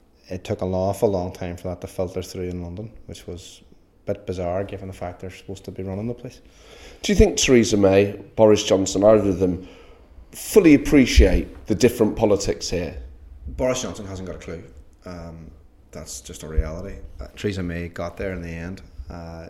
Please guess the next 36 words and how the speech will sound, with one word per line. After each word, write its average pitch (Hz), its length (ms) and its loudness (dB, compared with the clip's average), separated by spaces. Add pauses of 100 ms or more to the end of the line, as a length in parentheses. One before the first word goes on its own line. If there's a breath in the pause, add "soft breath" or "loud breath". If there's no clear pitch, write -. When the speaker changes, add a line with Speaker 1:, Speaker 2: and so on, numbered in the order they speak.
Speaker 1:
she - 260 -12
definitely 90 640 -8
came 87 320 -12
to - 100 -14
understand 85 540 -14
it 95 180 -20
better, 101 400 -10 (640 soft breath)
um, 90 560 -14 (220)
and 95 160 -12
was 92 120 -14
a 95 40 -14
very 90 220 -8
different 87 280 -14
kind 85 220 -12
of 82 80 -18
character. 87 500 -12 (460 soft breath)
Boris 95 240 -4
Johnson 85 320 -12
does 82 160 -10
not 82 160 -12
have 82 180 -14
a 85 60 -14
notion 85 500 -14 (140)
as 92 120 -14
to - 120 -16
what 87 180 -12
goes 98 140 -14
on 95 180 -10
here. 95 380 -10 (140)
Uh, 85 320 -14
I 87 80 -16
think 87 180 -16
that 85 180 -12
is - 360 -16 (360)
patently 95 680 -10 (100)
obvious, 80 580 -10